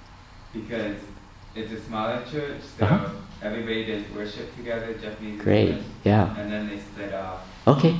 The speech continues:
Speaker 1: with the English for the sermon part.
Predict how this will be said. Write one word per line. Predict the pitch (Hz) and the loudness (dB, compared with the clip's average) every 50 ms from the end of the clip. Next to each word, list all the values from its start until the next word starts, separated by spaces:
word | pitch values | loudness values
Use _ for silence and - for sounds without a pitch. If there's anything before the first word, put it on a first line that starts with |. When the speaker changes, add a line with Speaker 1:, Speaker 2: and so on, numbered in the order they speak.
| - - - - - - | -2 -6 -8 -12 -12 -12
Speaker 1:
with | - - - | -12 -12 -12
the | 101 104 104 | -12 -10 -8
English | 101 101 104 101 98 95 98 - - - - - - - - - - - - - - - | -8 -6 -6 -6 -8 -8 -10 -14 -14 -16 -18 -18 -18 -20 -20 -20 -20 -20 -20 -18 -12 -8
for | 110 | -8
the | 104 104 | -6 -6
sermon | 101 - 98 98 95 95 90 90 92 90 | -8 -8 -10 -10 -10 -10 -12 -12 -12 -12
part. | 87 87 | -12 -12